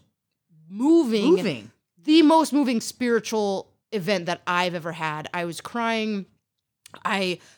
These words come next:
Speaker 1: reconnected with a lot of my family members. This is on my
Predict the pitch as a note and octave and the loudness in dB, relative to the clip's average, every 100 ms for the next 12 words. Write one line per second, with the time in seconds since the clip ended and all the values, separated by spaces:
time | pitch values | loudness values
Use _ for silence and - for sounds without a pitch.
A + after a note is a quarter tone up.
0 | _ _ G3 B3+ - A#3+ A3 A3+ G#3+ F#3 | _ _ -4 -4 0 0 0 -2 -2 0
1 | F#3 F#3+ F3 F3+ F3 E3+ - F#3+ F#3+ F#3 | 0 -2 -2 -2 -2 -4 -4 -4 -4 -4
2 | F#3 E3+ D#3+ F3 E3 D#3+ D3+ | -4 -6 -10 -10 -8 -8 -8